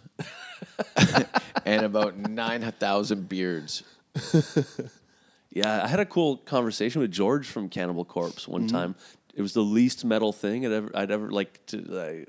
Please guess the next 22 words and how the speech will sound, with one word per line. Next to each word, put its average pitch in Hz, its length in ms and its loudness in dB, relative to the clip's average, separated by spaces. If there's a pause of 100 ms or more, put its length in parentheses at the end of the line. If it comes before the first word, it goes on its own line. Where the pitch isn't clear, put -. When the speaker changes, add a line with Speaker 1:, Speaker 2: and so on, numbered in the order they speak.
Speaker 2:
I, - 60 -10
I 98 40 -6
was 98 120 -6
expecting, 165 580 -2
'cause - 220 -10
he 110 60 -2
was 98 100 -2
Speaker 1:
Talking 113 160 6
about 104 160 4
shopping 104 360 2
at 87 140 -2
Pottery 104 360 2
Barn? 113 380 2
Speaker 2:
<laughs> - 80 -6
We 320 60 10
were 311 40 8
talking - 240 8
about 240 160 2
getting 202 240 2
deals 143 340 4
on 135 120 4
Expedia. 120 680 2